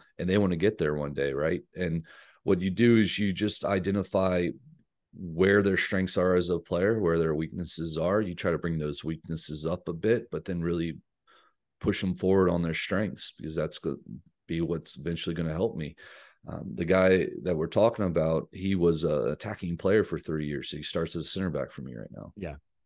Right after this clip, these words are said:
Speaker 1: And it's just, he had the tool set I needed for our back line to be secured. And that was my big, uh, task this year, was replacing my entire back line that graduated last year.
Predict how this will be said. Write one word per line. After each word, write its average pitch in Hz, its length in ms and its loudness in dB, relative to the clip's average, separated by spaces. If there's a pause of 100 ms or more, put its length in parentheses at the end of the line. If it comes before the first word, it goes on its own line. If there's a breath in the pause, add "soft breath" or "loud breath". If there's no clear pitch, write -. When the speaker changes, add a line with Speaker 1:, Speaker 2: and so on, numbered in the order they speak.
(340)
Speaker 1:
And 82 420 -2 (340)
it's 90 200 -4
just, - 260 -4 (320)
he 87 260 -4
had 87 240 2
the 82 300 -4
tool 87 180 0
set 87 300 -2
I 82 140 -2
needed 82 420 -2 (140)
for 76 500 -2 (300 loud breath)
our 80 120 -2
back 85 360 -2
line 85 300 -2
to 80 40 -4
be 78 160 -6
secured. 87 640 -2
And 82 80 -2
that 64 120 -2
was 78 200 -8
my 78 160 -4
big, 78 400 -6
uh, 73 380 -2 (760)
task 90 380 -2
this 85 240 -2
year, 85 200 2
was 80 200 0
replacing 80 420 -4
my 78 140 -2
entire 82 340 0
back 78 320 -4
line 85 180 0
that 80 140 -2
graduated 82 500 0
last 87 320 0
year. 113 240 0